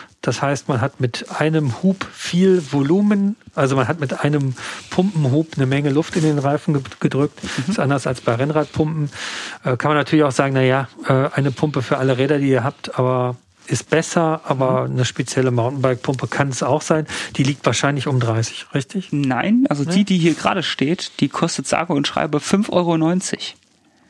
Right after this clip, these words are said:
Speaker 1: Liste? Nein.
Speaker 2: Nein, nicht Liste.
Speaker 1: Okay.
Speaker 2: Aber, äh, Netzpreis. Ich weiß, wir haben uns auf U V Ps geeinigt, aber ich find hier gerade nichts anderes
Speaker 1: Mhm.
Speaker 2: auf die Schnelle. Ähm, ja, klar, ist auf jeden Fall auch eine sinnige, ähm,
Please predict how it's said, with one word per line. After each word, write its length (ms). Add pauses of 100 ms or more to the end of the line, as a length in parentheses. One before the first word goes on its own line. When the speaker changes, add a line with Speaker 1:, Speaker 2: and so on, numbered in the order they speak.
(520)
Speaker 1:
Liste? 480 (220)
Nein. 300
Speaker 2:
Nein, 240
nicht 140
Liste. 340
Speaker 1:
Okay. 280 (380)
Speaker 2:
Aber, 400 (160)
äh, 140 (140)
Netzpreis. 600
Ich 140
weiß, 260
wir 100
haben 160
uns 120
auf 120
U 120
V 160
Ps 240
geeinigt, 420
aber 240 (400)
ich 160
find 180
hier 140
gerade 260
nichts 280
anderes 420
Speaker 1:
Mhm. 140
Speaker 2:
auf 120
die 120
Schnelle. 340 (920)
Ähm, 540 (1040)
ja, 220 (200)
klar, 240
ist 80
auf 100
jeden 140
Fall 180
auch 160
eine 140
sinnige, 600
ähm, 400